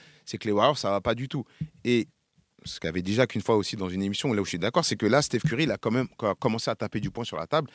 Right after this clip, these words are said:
Pas Steve Kerr, parce que Steve Kerr, il est sur les terrains. Mais Steph Curry, il a dit, « Là, faut, faut plus déconner, Draymond. Là, tu nous emmènes avec toi,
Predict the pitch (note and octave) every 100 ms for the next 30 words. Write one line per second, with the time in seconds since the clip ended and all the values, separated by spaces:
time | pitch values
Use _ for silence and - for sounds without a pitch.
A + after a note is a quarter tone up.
0 | - - G3 - F#3 - D3+ - _ _
1 | _ - - G#2 D#3 B2+ A#2+ - A2+ -
2 | A2 F#2+ _ _ _ - F#2+ - D3 -
3 | C3 C#3+ G#2 A2+ A#2+ D#3 D#3 - - _
4 | _ _ _ _ _ - A2+ - - -
5 | A#2 D3+ C3+ C3 C#3+ C#3 A2 G2 F#2+ A2
6 | B2+ A2+ G2+ - G#2+ G2 B2 A#2+ G#2 F#2+
7 | - D3+ E3